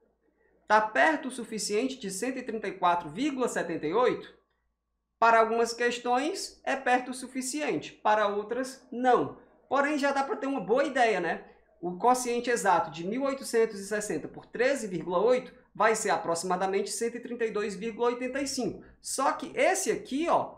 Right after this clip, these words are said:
está mais perto ainda, ele é um quociente mais aproximado ainda, certo? Do real. Porém, fazer esse caminho aqui pode ser bem mais rápido, né?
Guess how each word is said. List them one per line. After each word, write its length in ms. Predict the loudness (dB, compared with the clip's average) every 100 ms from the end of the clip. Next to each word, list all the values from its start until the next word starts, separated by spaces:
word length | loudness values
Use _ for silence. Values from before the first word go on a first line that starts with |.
| -18 -14
está 320 | -4 2 2
mais 500 | 4 2 2 -4 -6
perto 480 | 0 0 0 -4 -4
ainda, 260 | -2 -2
ele 100 | 0
é 40 | 0
um 80 |
quociente 680 | 0 -4 -2 -2 -2 -6 -14 _ _
mais 460 | -4 2 2 2 0
aproximado 760 | -2 -4 -4 -2 0 2 2
ainda, 320 | 0 0 -2 -2
certo? 380 | 0 0 0
Do 80 | -4
real. 580 | 0 4 4 2 -2 -2
Porém, 300 | 4 4 4
fazer 540 | 2 2 2 0 -2 -2
esse 340 | 0 0 -2 -4
caminho 460 | -2 -2 -2 -2
aqui 280 | -4 -4 -6
pode 300 | -2 -2 -2
ser 320 | -4 -4 -4
bem 320 | -4 -2 0
mais 320 | 2 0 -2 -2
rápido, 460 | 0 0 -2 -4
né? 340 | -2 -2 -4